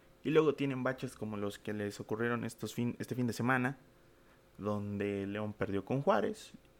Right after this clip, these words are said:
y Santos acabó perdiendo con el Puebla. El tema con, con el resto de la Liga M X, pues es que son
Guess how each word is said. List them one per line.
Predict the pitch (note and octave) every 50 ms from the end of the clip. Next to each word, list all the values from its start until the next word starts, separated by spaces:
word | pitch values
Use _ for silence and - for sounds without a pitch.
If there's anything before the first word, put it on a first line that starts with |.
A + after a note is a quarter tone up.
| - - - -
y | G2+
Santos | - - A#2 A#2 A2+ G#2+ - A2 A2+ A2+ - - - - - - - - - - - - - -
acabó | - C2 - - G2+ A2+ A2
perdiendo | - G2+ F#2+ G#2 G#2+ G#2 G2 -
con | - F2
el | E2+ E2 E2
Puebla. | - - - G2 F#2 F2+ F2+ F2+ - - - - - - - - - - - - - - - - - - - - - - - -
El | - A2 -
tema | - G3 A#3+ F#4+ F#4 C#4+
con, | - - C3 A#2 A2+ G#2
con | - - - G#2+
el | G#2+ G#2+ G#2
resto | A#2 D3+ D#3+ - - G3 F3+
de | C3+
la | A2 G#2
Liga | G#2 B2+ C#3 D#3
M | D#3+ E3+ F3 D#3+
X, | B2+ - - - D#3+ - - - - - - - - - - - - - - - - -
pues | - C3+ C#3+
es | F3 G3
que | - - C4+ B3+
son | - - A3 A3+ A3 G#3+ G3+ F3+ D3 C#3